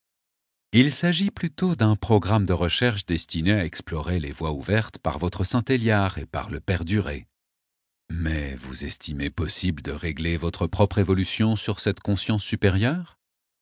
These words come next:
demanda le commandant Lee, le héros de la flotte, qui avait écouté jusque-là avec attention. «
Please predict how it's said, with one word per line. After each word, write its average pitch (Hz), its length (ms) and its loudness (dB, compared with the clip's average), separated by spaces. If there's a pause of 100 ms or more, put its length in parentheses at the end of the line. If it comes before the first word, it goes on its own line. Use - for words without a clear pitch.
(300)
demanda 92 580 6
le 87 100 4
commandant 71 520 -2
Lee, 95 420 -6
le 71 220 -4
héros 76 320 2
de 71 80 -4
la 58 140 -4
flotte, - 540 -4
qui 120 120 4
avait 123 120 4
écouté 156 440 -4
jusque-là 135 600 -4
avec 104 380 -4
attention. « 87 600 -4